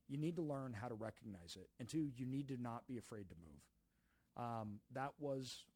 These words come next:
honestly the one thing I did and got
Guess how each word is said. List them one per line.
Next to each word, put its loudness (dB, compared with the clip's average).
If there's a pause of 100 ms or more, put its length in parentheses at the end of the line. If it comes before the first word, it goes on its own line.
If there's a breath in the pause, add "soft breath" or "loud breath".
honestly 0 (360)
the 2
one 4
thing 2 (220)
I 0
did 0
and -2
got -6